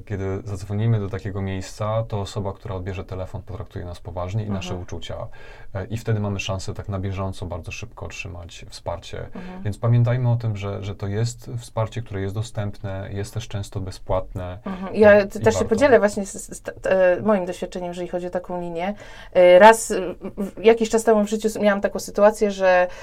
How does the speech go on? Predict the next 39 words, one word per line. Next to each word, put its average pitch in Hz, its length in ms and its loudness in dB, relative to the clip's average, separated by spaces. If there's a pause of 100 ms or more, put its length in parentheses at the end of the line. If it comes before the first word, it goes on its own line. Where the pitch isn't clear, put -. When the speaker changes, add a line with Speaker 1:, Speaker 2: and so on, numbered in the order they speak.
(240)
Speaker 2:
e, 180 80 4
szukałam 202 400 6
pomocy 196 320 -4
specjalisty 202 840 0
i, 202 440 0 (440)
e, 185 100 6
właśnie 214 240 6
zadzwoniłam 196 600 0
na, 180 420 -2 (120)
na 175 100 -2
taki 185 280 -6
numer 226 340 4
i 196 60 -2
rzeczywiście 196 500 -6
było 185 240 2
tak, 190 300 2
że 180 420 2 (360)
to - 80 -4
nie 196 140 0
było 208 220 8
tylko, 202 200 4
„Dobrze, 196 240 10
to 190 80 4
ja 180 60 6
panią 208 300 8
umówię 202 320 4
na 185 100 -2
spotkanie 185 480 4
tu 208 140 0
i 175 100 -6
tu”, 277 280 4
tylko 220 520 6
rzeczywiście 202 420 -8
ta 202 100 4
osoba 202 320 2
ze 202 100 -2
mną 190 160 -4
rozmawiała, 202 800 8
ym, 185 1400 2